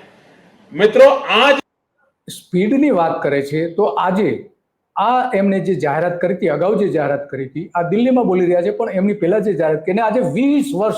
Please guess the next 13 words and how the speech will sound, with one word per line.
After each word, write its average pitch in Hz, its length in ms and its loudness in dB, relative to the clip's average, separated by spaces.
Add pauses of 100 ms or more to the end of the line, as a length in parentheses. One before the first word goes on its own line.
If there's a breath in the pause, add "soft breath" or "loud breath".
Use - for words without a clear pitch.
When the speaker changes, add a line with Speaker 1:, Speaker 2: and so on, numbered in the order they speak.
(120)
Speaker 2:
થઈ 156 100 -2
ગયા 143 140 -2
છે. - 180 -14 (440)
વીસ 233 360 0
વર્ષમાં 160 680 -4
કેટલી 247 300 -2
ઇન્ડસ્ટ્રી 240 580 0
ત્યાં 170 220 -2
ચાલુ 135 220 -4
થઈ, 123 180 -14 (340)
કેટલા 262 540 0
ઉદ્યોગ 208 420 2
આયા, 131 360 -4